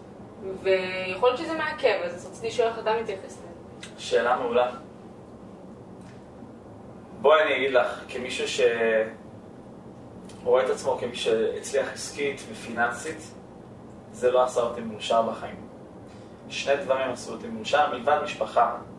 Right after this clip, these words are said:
Speaker 2: שני דברים עשו אותי מאושר. אחד, זה נתינה בכל מה שקשור לפילנתרופיה, בית יתומים שאני מחזיק,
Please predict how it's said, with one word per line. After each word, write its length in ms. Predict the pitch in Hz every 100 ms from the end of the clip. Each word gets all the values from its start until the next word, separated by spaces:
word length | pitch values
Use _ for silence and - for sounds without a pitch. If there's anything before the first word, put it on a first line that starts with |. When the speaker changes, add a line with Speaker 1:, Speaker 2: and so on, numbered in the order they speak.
| - - -
Speaker 2:
שני 220 | - 123
דברים 280 | 113 113 110
עשו 160 | 113
אותי 140 | - 113
מאושר. 380 | 107 - 107 107 - - - - - - 123
אחד, 340 | - 127 127 - - - -
זה 160 | 113
נתינה 500 | 110 107 110 113 117 117 - -
בכל 200 | 110 113
מה 80 | 113
שקשור 480 | - 113 - 113 110 110 107 104 - - - - -
לפילנתרופיה, 720 | - 113 110 120 117 117 110 - - - - - -
בית 180 | 117 -
יתומים 300 | 110 113 117
שאני 200 | 117 113
מחזיק, 420 | 110 - 113